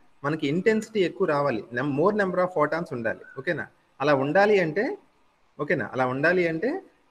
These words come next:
obviously light ఎప్పుడు వస్తుంది? excited atom, excited state లో ఉన్న atom కిందికి వస్తేనే కదా. So excited state లో ఎక్కువ atoms ఉన్నప్పుడు అవి డీఎక్సైట్ అయితే మనకి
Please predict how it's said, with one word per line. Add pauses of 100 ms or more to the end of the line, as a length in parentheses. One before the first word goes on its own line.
(320)
obviously
light
ఎప్పుడు
వస్తుంది? (380)
excited
atom,
excited
state
లో
ఉన్న
atom
కిందికి
వస్తేనే
కదా. (180)
So (540)
excited
state
లో
ఎక్కువ
atoms
ఉన్నప్పుడు (200)
అవి
డీఎక్సైట్
అయితే (120)
మనకి